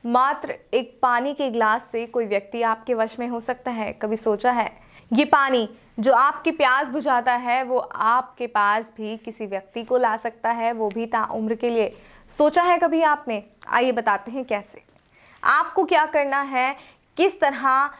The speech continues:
इस पानी के ग्लास के माध्यम से किसी व्यक्ति को आप अपने वश में ला सकते हैं। ना किसी को खिलाना है कुछ, ना किसी को कुछ पिलाना है।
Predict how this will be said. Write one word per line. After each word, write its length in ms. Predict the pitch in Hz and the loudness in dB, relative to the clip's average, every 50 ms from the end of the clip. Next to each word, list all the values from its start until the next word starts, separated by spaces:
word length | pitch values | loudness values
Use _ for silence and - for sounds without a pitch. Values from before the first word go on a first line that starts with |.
| - - _ - | -20 -20 _ -8
इस 160 | - 269 - | -8 -8 -6
पानी 400 | - - 269 262 262 269 302 311 | 0 0 2 2 2 0 -2 -2
के 140 | 320 339 302 | -2 -2 0
ग्लास 360 | 254 269 240 233 254 269 254 | 0 2 2 2 0 0 -2
के 120 | - 277 247 | -4 -4 -2
माध्यम 480 | 240 220 196 196 196 254 262 240 240 | 0 0 -2 -2 -2 -6 -6 -6 -8
से 280 | 240 - 233 214 214 233 | -8 -6 -4 -4 -4 -4
किसी 280 | 226 247 226 - 240 | -6 -10 -12 -12 -10
व्यक्ति 360 | 214 214 208 208 - - 254 247 | -8 -6 -8 -8 -8 -10 -10 -4
को 80 | 247 240 | 0 0
आप 200 | 226 226 226 226 | 0 2 0 -2
अपने 220 | 220 226 226 220 | -4 -4 -8 -8
वश 260 | 202 208 208 220 - 269 | -4 -4 -4 -4 -4 -8
में 80 | 254 240 | -6 -4
ला 160 | 240 226 214 | -2 -2 -4
सकते 320 | 220 220 233 226 - - 240 | -4 -6 -10 -10 -10 -10 -10
हैं। 80 | 262 | -8
ना 100 | 277 294 | -8 -6
किसी 220 | 285 311 294 - 320 | -6 -6 -6 -4 -4
को 120 | 320 311 | -4 -4
खिलाना 420 | 320 - 302 294 269 269 269 285 | -2 0 2 2 2 2 2 0
है 180 | 294 285 285 285 | -2 -2 -4 -4
कुछ, 200 | 285 302 294 - 285 | -4 -6 -8 -6 -8
ना 60 | 262 | -8
किसी 240 | 254 269 254 - 247 | -6 -6 -8 -6 -6
को 100 | 226 233 | -8 -4
कुछ 180 | 220 247 247 | -4 -6 -4
पिलाना 360 | 247 233 214 202 196 185 185 196 | -4 -4 -4 -2 -4 -4 -8 -10
है। 180 | 208 - - | -10 -12 -14